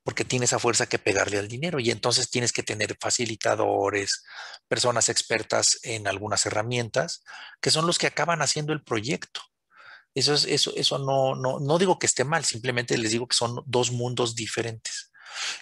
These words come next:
Entonces, eh, eh, y en medio, bueno, ahí en, en, entre el operativo y el ejecutivo, pues está el mando medio,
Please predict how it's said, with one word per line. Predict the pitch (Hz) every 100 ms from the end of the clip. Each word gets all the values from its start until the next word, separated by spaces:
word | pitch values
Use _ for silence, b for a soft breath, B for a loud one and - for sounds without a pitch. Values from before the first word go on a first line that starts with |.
| -
Entonces, | 110 135 131 139 -
eh, | 123 107
eh, | 131 117
y | 123 123
en | 127
medio, | 139 143
bueno, | 127 104 95
ahí | 113 113
en, | 110 113
en, | 107
entre | 123 107 113
el |
operativo | 110 - 113 107 156 151
y | 127
el |
ejecutivo, | 110 - - 104 135 151
pues | - 101
está | 92 113
el | 104
mando | 101 101 98
medio, | 90 87 82